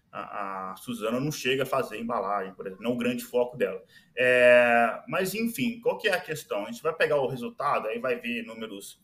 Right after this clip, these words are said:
é, que parecem fortes, né? É, e de fato são, mas são porque o último trimestre, ele é sazonalmente já forte no tri-, no mercado, tá?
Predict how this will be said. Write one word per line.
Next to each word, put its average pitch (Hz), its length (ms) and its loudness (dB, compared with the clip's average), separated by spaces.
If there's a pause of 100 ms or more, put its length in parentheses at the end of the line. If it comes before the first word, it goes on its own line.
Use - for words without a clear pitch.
(240)
é, 98 400 -8 (220)
que - 100 -20
parecem 117 580 2 (300)
fortes, - 540 2
né? 123 280 -4 (240)
É, 120 160 6
e 151 40 2
de 156 100 -4
fato 214 260 -2
são, 233 540 2 (180)
mas 196 240 -2
são 233 380 0
porque 233 580 0
o 190 140 -6
último 233 360 -4
trimestre, 165 760 -2
ele 190 340 -6
é 196 140 2
sazonalmente 233 1000 -2
já 175 160 0
forte 185 440 -8
no 180 120 -12
tri-, 220 280 -10
no 233 100 -8
mercado, 139 480 -2
tá? 123 160 -4